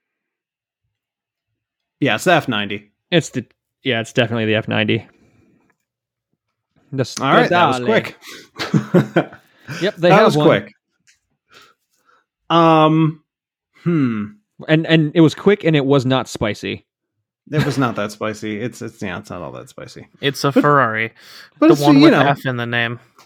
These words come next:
Speaker 1: you just, you just gotta, you just gotta test the waters on some of this stuff.
Speaker 2: No,
Speaker 1: Um,
Speaker 2: this one is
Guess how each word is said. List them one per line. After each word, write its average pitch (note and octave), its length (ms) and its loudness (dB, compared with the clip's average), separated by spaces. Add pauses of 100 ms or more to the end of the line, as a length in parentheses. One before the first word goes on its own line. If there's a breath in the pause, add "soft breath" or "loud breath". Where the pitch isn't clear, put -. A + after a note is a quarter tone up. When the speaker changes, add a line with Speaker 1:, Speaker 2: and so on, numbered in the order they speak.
(120)
Speaker 1:
you G3 80 -2
just, - 280 -4
you G3+ 140 -2
just B3 220 -2
gotta, G#3+ 360 2 (480)
you F3+ 80 -12
just G#3 200 -6
gotta F3+ 160 2
test E3 260 -2
the F3 80 2
waters C3 320 2
on A2 100 -8
some G#2+ 140 -10
of G#2 60 -8
this G#2+ 80 -12
stuff. G#2 260 -10
Speaker 2:
No, C#3 80 -2
Speaker 1:
Um, D3 160 6
Speaker 2:
this D3+ 100 2
one E3 120 6
is D#3+ 60 8